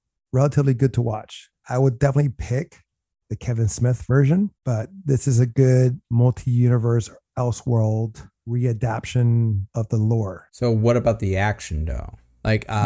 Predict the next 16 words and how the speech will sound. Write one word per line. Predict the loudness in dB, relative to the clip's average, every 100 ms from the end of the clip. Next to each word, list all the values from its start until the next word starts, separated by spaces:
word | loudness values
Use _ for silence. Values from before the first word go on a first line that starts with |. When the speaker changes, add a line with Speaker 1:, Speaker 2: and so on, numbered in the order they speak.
| 2
Speaker 2:
um, | 0
Speaker 1:
kid | -2 -2
friend-, | -2 2
it |
was | 2
more | 4 2
kid | 0 -2 -2
friendly, | 2 2
but | 4 4
was | 4 4
not | 4 4
like | 2 0 -2 _ _ _ _ -4
Tinja-, | 2 2 2 0 0
uh, | 0 0 -2
Teenage | 0 2 2
Ninja | 2 4 4 2